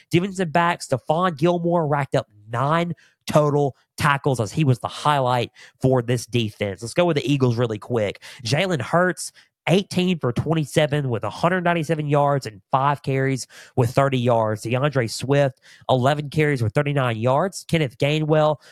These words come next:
four carries with twenty-eight yards. A J Brown, nine receptions with ninety-four yards. Devontae Smith, five receptions with seventy-three yards.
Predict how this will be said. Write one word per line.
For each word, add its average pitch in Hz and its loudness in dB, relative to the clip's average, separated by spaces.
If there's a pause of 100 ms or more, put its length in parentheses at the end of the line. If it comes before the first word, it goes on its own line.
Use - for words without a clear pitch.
(160)
four 196 4
carries 165 0
with 123 -2
twenty-eight 147 2
yards. 123 0 (280)
A 160 2
J 151 2
Brown, 131 0
nine 139 0
receptions 131 -2
with 104 -12
ninety-four 123 -2
yards. 123 0 (280)
Devontae 143 0
Smith, 147 -2
five 156 2
receptions 139 -2
with 107 -6
seventy-three 139 0
yards. 123 0